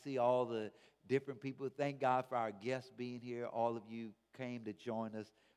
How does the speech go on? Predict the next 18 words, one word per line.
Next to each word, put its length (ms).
on 200
this, 420
um, 380
All 300
Nations 500
Multicultural 920
Sunday. 560
Amen. 380
How, 140
how 160
many 120
of 40
you 40
know 160
one 220
of 80
the 100
biggest, 800